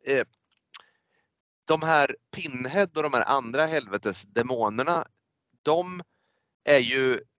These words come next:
förvisso på jakt efter en snubbe i första filmen som måste, man måste döda för att han ska få mer fast och verklig form. Kommer du ihåg det?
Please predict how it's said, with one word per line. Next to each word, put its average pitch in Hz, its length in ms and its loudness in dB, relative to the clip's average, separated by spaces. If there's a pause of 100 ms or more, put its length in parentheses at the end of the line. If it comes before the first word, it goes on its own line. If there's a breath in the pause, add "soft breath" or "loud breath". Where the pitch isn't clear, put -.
(140)
förvisso 127 840 -4 (180)
på 131 120 -6
jakt 120 640 -2
efter 113 380 -4
en 104 160 -6
snubbe 127 460 -8
i 117 60 0
första 135 340 -2
filmen 104 480 -2
som 123 280 -2
måste, 107 720 0 (600)
man 131 120 -2
måste 147 220 -6
döda 147 520 0
för 170 120 -4
att - 80 -8
han 127 160 -2
ska 123 160 -4
få 131 140 -8
mer 104 240 -4
fast - 640 -4
och 113 200 -10
verklig 131 420 0
form. 92 420 -8
Kommer 139 180 -10
du 156 60 -4
ihåg 135 140 -2
det? 80 180 -8